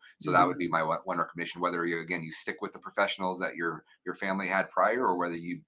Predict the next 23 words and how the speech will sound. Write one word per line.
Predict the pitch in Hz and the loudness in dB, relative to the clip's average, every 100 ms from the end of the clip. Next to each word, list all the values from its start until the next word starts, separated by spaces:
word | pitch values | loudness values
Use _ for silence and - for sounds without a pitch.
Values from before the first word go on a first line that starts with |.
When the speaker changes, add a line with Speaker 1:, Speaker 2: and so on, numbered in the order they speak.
| 101 | -2
Speaker 1:
build | 95 95 92 | 0 0 -2
a | |
new | 87 90 | -4 -4
one | 87 85 | -2 -2
around | 85 82 85 | -2 -2 -4
your | 65 87 | -6 -2
own, | 90 110 120 - - - - | -2 -4 -8 -12 -20 -20 -14
you | 82 | -10
know, | 85 | -2
really | 101 98 | 0 0
think | 92 98 92 | -4 -6 -2
about | 85 80 | 0 0
this | 80 | -4
idea | 71 82 82 80 | -2 -4 -4 -8
of | 78 | -8
a | - | -6
virtual | 80 - 80 | -6 -6 -10
family | - 80 76 | -8 -8 -4
office | 73 73 76 - | -2 -2 -6 -14
as | 73 | -14
being | 78 76 73 | -14 -14 -10
a, | 71 69 | -8 -8
an | 76 | -8